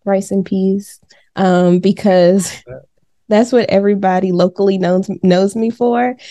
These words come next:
Speaker 2: Mm.
Speaker 1: Um, I had started selling those plates, like, a few years ago.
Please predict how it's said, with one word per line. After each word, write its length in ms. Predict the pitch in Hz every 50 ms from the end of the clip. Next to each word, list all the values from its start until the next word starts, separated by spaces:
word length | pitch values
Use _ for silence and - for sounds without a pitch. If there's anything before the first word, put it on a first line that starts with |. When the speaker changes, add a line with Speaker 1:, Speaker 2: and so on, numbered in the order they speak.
| - - -
Speaker 2:
Mm. 100 | 208 185
Speaker 1:
Um, 240 | 180 165 165 170 -
I 100 | - 208
had 200 | 220 220 202 196
started 580 | - - - 180 185 190 190 190 185 185 - -
selling 360 | - 196 202 196 196 196 196
those 240 | 196 190 185 180 -
plates, 640 | - - 190 175 170 175 180 175 - - - -
like, 240 | 160 175 180 170 -
a 60 | 180
few 200 | 175 - 214 208
years 400 | 202 190 190 185 185 185 180 -
ago. 400 | 175 175 - 107 110 110 117 214